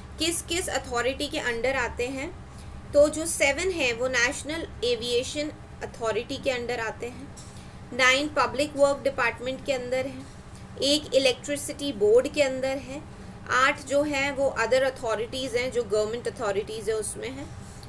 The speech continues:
और दो military force के अंदर है। In totality ये ट्वेंटी सेवन हो जाते हैं।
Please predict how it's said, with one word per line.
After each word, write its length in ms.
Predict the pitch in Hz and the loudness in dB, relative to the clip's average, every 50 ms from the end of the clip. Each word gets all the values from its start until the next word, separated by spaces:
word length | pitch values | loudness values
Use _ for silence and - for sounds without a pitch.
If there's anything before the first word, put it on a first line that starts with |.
| - - | -6 0
और 180 | - 277 285 | 2 2 2
दो 200 | - - 311 330 | 2 2 0 0
military 480 | 349 302 247 233 233 - - - 269 294 | 2 2 2 2 2 0 -2 -4 -6 -4
force 340 | - - 196 185 196 - - | -2 -2 -2 -2 -2 -4 -4
के 100 | - 214 | -4 -4
अंदर 240 | 190 180 180 196 254 | -2 -2 0 0 0
है। 160 | 302 - - | 0 0 -2
In 200 | 285 330 359 370 | -4 -4 -2 0
totality 580 | 330 277 254 - - 190 190 196 202 202 220 | 0 0 0 0 0 -2 -2 -2 -2 -2 -4
ये 200 | 240 247 214 330 | -6 -6 -6 -4
ट्वेंटी 320 | - - 247 214 208 220 269 | -2 -2 -2 -2 -2 -4 -4
सेवन 460 | - - 214 202 196 208 196 202 185 | -4 -4 -4 -4 -4 -6 -8 -8 -8
हो 60 | 175 | -8
जाते 320 | - - - - - - - | -8 -10 -12 -12 -12 -12 -12
हैं। 160 | - - | -12 -12